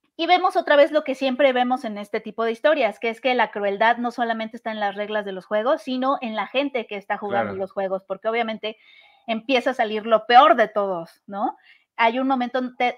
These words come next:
Speaker 1: donde se dan cuenta que, que si alguien muere, hay más dinero, llega más dinero. Entonces, imagínate, hay una, cuando se dan cuenta de eso,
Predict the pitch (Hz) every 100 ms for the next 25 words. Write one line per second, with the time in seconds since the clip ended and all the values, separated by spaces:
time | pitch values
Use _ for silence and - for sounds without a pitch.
0 | - 220 214 208 226 220 233 247 254 247
1 | 214 220 - _ - 208 202 196 196 190
2 | 196 _ _ _ _ _ _ _ _ 240
3 | 220 220 214 _ - 233 214 214 - _
4 | _ 247 254 269 262 262 254 269 571 _
5 | _ - 220 226 220 220 220 208 196 _
6 | 220 220 202 202 202 208 - _ _ _
7 | _ _ _ 226 233 220 226 349 277 262
8 | 180 170 _ _ 233 247 262 262 247 247
9 | - 233 226 254 247 294 294 302 294 302
10 | 254 220 247 262 262